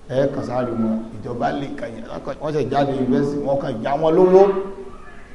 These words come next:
owó tó pọ̀. Kí nìdí tá fi yá lówó? Ṣé ẹ mọ̀ pé bẹ́ẹ̀ bá wọ shopping, tá bá fẹ́, bẹ́ẹ̀ bí complex kan náà fẹ́ ṣe shopping, obìnrin máa ń ṣe shopping ju ọkùnrin lọ.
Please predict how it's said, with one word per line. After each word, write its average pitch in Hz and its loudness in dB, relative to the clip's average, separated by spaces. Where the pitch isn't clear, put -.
owó 143 0
tó 165 6
pọ̀. 170 10
Kí - -4
nìdí 226 6
tá 160 4
fi 156 0
yá 151 6
lówó? 151 2
Ṣé - 0
ẹ 175 6
mọ̀ 139 2
pé 147 -2
bẹ́ẹ̀ 165 0
bá 170 6
wọ 151 4
shopping, 165 0
tá 131 -10
bá 151 2
fẹ́, 151 0
bẹ́ẹ̀ 156 2
bí 151 -2
complex 156 0
kan 135 -4
náà 127 -4
fẹ́ 131 2
ṣe 127 -4
shopping, 131 -4
obìnrin 139 2
máa 156 2
ń 147 0
ṣe 143 0
shopping 147 0
ju 120 0
ọkùnrin 110 -4
lọ. 101 -6